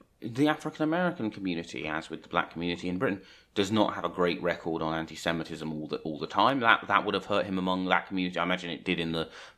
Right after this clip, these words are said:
that may, was part of why ha-, he had struggled in that community in the primaries, and that would have hit him in the, in the general as well. I think, you know, the, the dispiriting thing about the, the left,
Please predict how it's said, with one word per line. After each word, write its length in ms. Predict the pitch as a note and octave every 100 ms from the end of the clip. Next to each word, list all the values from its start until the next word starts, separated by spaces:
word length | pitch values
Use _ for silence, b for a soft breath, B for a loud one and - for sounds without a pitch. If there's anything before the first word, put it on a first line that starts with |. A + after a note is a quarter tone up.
| _ -
that 200 | F#2 E2 E2
may, 280 | F2+ F2 F2
was 180 | F2 -
part 300 | - G2 D#2+
of 220 | D2+ -
why 300 | E2+ E2+ E2
ha-, 180 | C2+ D#2+
he 140 | F2 D#2+
had 180 | E2 -
struggled 300 | - D#2 D#2
in 100 | D#2+
that 160 | D#2
community 380 | - D#2 D#2 D#2
in 100 | D2+
the 140 | D2+ C#2+
primaries, 480 | - C3+ D#3 C#3+
and 120 | A#2+ A2
that 120 | -
would 100 | F#2
have 100 | -
hit 140 | G2+
him 260 | F2 E2+ E2 B B B
in 200 | - F2
the, 200 | E2 E2 -
in 120 | E2+
the 80 | E2
general 400 | E2+ E2+ E2 D#2+
as 140 | D#2+
well. 380 | G2+ A2+ D#2 -
I 100 | G#2+
think, 380 | - C#3+ B2+ - B B B B _ _ _ _ _ _ -
you 180 | C3
know, 80 | B2
the, 120 | A2+
the 220 | A#2 A#2 B2
dispiriting 680 | C3+ - F3 F3 E3 B2
thing 220 | A#2 A#2+ G#2+
about 460 | F2+ D#2+ D#2 - _ _ _ -
the, 180 | F#2 E2+ E2+ -
the 100 | F2
left, 720 | E2+ E2 - - - - -